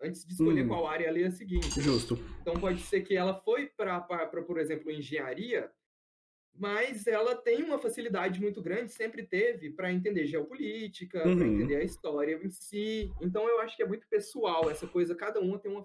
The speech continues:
Speaker 1: fo-, é, cada pessoa tem uma forma diferente de analisar os fatos e absorver as informações.
Speaker 2: É, isso é, é, isso é um fa-, um, tem um, um fator até histórico, né? Tipo, é, eu creio que, tipo, muito dos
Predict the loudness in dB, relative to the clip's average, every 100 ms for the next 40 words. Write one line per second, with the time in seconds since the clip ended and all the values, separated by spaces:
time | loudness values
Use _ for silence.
0 | _ -12 -4 -4 -4 -4 -2 -2 0 0
1 | -2 -2 0 0 -2 0 0 0 -4 _
2 | _ _ 0 2 2 2 0 -2 -2 -4
3 | -2 -2 -2 -6 -4 0 2 0 -2 -10
4 | _ -12 -2 0 2 2 0 0 -4 -4
5 | -6 -10 -12 -10 -2 4 6 4 4 6
6 | 6 6 6 6 4 4 4 2 2 4
7 | 4 4 4 4 4 4 2 0 -8 -20
8 | -20 _ _ _ -2 -2 -2 2 2 4
9 | 2 4 2 4 4 4 4 2 2 0
10 | -6 -4 -4 -4 -16 -20 _ _ _ _
11 | _ _ _ -4 0 0 -2 -2 -4 -2
12 | -2 2 2 2 -2 -10 -4 2 4 4
13 | 2 -4 -4 2 4 4 4 2 4 4
14 | 2 -2 -8